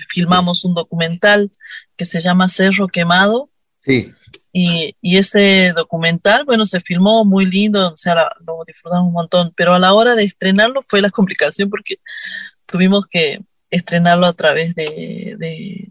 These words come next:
Speaker 1: de internet, digamos, que sea de manera digital, la gente lo, lo ve a través de su televisor.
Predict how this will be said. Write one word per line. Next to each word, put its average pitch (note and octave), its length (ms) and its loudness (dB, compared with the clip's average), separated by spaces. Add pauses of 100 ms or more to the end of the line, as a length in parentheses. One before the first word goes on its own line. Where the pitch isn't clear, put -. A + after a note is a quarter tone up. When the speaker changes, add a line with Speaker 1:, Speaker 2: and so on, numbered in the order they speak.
(120)
Speaker 1:
de - 180 -10
internet, D#3+ 600 -2
digamos, D3+ 400 -12
que - 100 -12
sea D#3 300 -2
de D3+ 80 -6
manera D3+ 240 -8
digital, F3 400 -2
la E3 100 2
gente D#3 300 -10
lo, D3+ 240 -8
lo D#3+ 140 -10
ve D#3 120 -2
a D#3 60 -4
través D#3 240 -6
de D#3+ 60 -8
su - 160 -12
televisor. D#3 560 -4